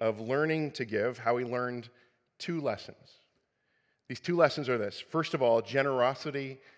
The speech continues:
is bigger than money. It's bigger than money. Some are generous with their homes, with the spaces that they have. They, they don't think twice about hosting a life group or having people in their home for a meal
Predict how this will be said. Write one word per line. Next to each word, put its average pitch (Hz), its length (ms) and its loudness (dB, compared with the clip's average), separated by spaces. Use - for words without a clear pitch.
is 117 260 -4
bigger 120 540 -2
than 101 240 -2
money. 101 400 -6
It's - 120 -16
bigger 185 200 8
than 170 120 4
money. 139 180 4
Some 196 220 2
are 196 80 4
generous 151 400 6
with 139 80 -4
their 127 100 0
homes, 170 460 0
with 123 140 -4
the 123 80 -6
spaces 151 500 -2
that 147 120 0
they 139 120 0
have. 147 380 0
They, 127 200 2
they 120 280 -2
don't 143 220 4
think 151 240 -2
twice 135 320 2
about 135 180 0
hosting 139 560 -4
a 113 80 -4
life 120 340 -2
group 139 240 -6
or 107 120 -6
having 123 340 -2
people 131 300 -6
in 123 60 -4
their 120 120 -4
home 120 300 -4
for 110 200 -4
a 101 40 0
meal 131 440 0